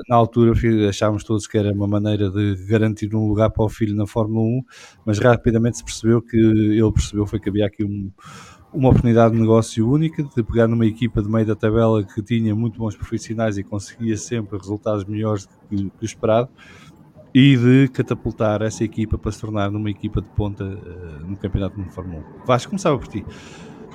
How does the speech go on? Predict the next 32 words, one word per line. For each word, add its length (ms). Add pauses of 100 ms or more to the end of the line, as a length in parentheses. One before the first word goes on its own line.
Tens 180
fé 220
neste 260
projeto 360
da 100
Aston 200
Martin? 320
Achas 320
que 120
isto 160
tem 160
mesmo 260
pernas 320
para 180
andar 240
e 60
que 240
a 160
Aston 280
poderá 840 (320)
vir 180
a 60
ser 340
uma 240
das 200
equipas, 680 (960)
eh, 180
que 80
vão 180
lutar 260
por 100
campeonatos? 640